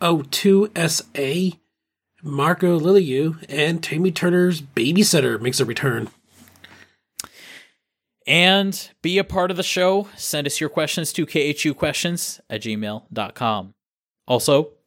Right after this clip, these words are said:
Speaker 2: Kingdom Hearts Melody of Memory spoilers and everything up until then are fair game, and I will just say we absolutely will be getting to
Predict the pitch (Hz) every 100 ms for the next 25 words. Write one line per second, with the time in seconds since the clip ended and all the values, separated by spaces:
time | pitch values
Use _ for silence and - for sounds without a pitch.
0 | _ _ _ - 123 120 139 127 - -
1 | 123 131 135 131 127 131 139 131 - 131
2 | 131 135 151 - - 120 127 127 131 139
3 | 117 127 139 139 135 135 151 - 117 123
4 | - 127 117 117 131 156 - 110 107 110
5 | 110 - 110 123 147 110 104 110 110 -
6 | 107 95 110 107 107 110 107 107 107 104
7 | - 107 101